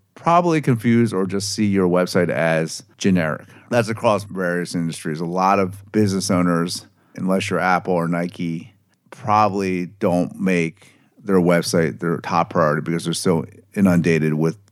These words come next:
day-to-day of their business. So I think that's key. But anyway, I can help you. There's a lot of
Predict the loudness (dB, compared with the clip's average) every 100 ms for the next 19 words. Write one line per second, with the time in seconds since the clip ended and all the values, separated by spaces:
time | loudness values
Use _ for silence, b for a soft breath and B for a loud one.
0 | -2 2 2 2 2 2 -2 0 -2 -2
1 | -4 -8 -14 b b b b b b -8
2 | -2 0 -2 -8 -12 -8 -6 -6 -4 -6
3 | -6 -8 -6 -6 -2 2 4 2 2 0
4 | 2 2 2 2 4 4 2 2 0 0
5 | 0 2 0